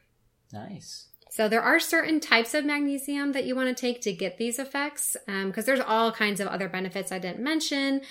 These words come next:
Speaker 2: You know, a big common one is helping to loosen your bowel movements, so you
Speaker 1: Oh,
Speaker 2: have
Speaker 1: yeah.
Speaker 2: easier bowel movements. Um, but that's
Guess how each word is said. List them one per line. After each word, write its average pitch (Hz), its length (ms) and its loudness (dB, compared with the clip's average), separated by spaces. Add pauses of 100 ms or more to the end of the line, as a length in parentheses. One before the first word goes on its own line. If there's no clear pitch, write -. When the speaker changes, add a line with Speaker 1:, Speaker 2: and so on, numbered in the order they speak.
(220)
Speaker 2:
You 208 80 0
know, 208 80 2
a - 20 0
big 220 240 4
common 214 320 2
one 196 300 -2
is 185 380 -4
helping 190 240 -6
to 190 100 -6
loosen 185 560 -4
your 180 100 -4
bowel 180 240 -4
movements, 180 480 -6
so 190 80 -8
you 185 80 -4
Speaker 1:
Oh, 233 220 6
Speaker 2:
have 180 100 2
Speaker 1:
yeah. 220 200 8
Speaker 2:
easier 190 600 -2
bowel 339 160 0
movements. - 540 -4 (400)
Um, 196 440 0
but 196 360 2
that's 247 340 -4